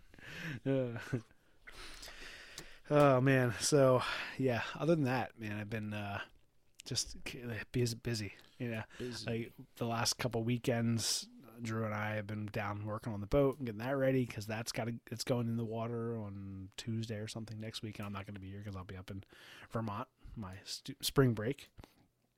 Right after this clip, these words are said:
Speaker 1: Had my, uh, yeah, my class started. I actually s-, I thought that it was starting on the thirtieth, but then I went in and checked earlier this week, and it started on the twentieth.
Speaker 2: Oh,
Speaker 1: So I had a
Speaker 2: no.
Speaker 1: couple assignments due and,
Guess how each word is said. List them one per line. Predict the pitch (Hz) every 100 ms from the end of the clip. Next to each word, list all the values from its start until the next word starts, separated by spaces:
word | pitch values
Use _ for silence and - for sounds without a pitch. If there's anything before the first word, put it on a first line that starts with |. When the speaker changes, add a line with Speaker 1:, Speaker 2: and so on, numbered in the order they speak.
| _ _ - -
Speaker 1:
Had | 104 101
my, | 101 98
uh, | 95 92 - - -
yeah, | 127
my | 107 110
class | - 110 113
started. | - 127 123 110
I |
actually | 110 - 123
s-, | - - -
I | 113
thought | - 127 160
that | - 123
it |
was | 117 -
starting | 113 117 113
on | 104
the |
thirtieth, | - 123 147 170 180 -
but | 113
then | 113 107
I | 107
went | 113 113
in | 107
and | 107
checked | - 117 113
earlier | 110 110
this | 107 -
week, | 117 127
and | 104
it | -
started | - 104 101
on |
the | 98
twentieth. | - 123 160 185 - -
Speaker 2:
Oh, | 104 98 80 76 -
Speaker 1:
So | 113
I |
had | 117
a | 113
Speaker 2:
no. |
Speaker 1:
couple | 131 120
assignments | 117 139 123 120 110
due | - 135 139 139
and, | 117 110